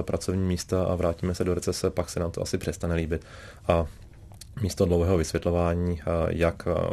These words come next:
funguje nebo jak poškozuje deflace ekonomiku, je dobré podívat se na poslední dvě desetiletí v Japonsku, jakou,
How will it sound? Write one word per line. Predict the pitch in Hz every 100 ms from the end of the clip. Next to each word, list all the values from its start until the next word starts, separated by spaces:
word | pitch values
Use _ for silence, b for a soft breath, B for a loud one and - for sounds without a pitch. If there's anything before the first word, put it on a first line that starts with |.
| 85 - -
funguje | - 87 92 90 87 85
nebo | 82 82
jak | 82
poškozuje | 82 - 85 85
deflace | 80 87 - 85
ekonomiku, | 82 85 82 - 80
je | 82 82 82
dobré | 78 80
podívat | - 78 80 80
se | 80
na | 80
poslední | 76 - 82 80
dvě | 80
desetiletí | 76 76 82 78 82
v |
Japonsku, | 73 80 78 - 78 73 82 80
jakou, | 78 78 80 82